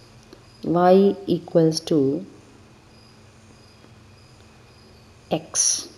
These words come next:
then dy by dx is one, as you know already. Now,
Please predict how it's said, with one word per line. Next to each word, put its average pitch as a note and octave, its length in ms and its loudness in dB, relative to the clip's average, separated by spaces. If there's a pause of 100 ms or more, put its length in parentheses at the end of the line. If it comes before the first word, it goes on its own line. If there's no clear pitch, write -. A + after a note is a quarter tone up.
(640)
then F#3 580 2
dy F#3 220 6
by F#3+ 320 6 (520)
dx D#3+ 640 0 (420)
is F3 280 -2
one, C#3+ 420 0 (100)
as E3 220 2
you E3 80 4
know D#3+ 340 0
already. - 440 -6 (1000)
Now, F3 380 -2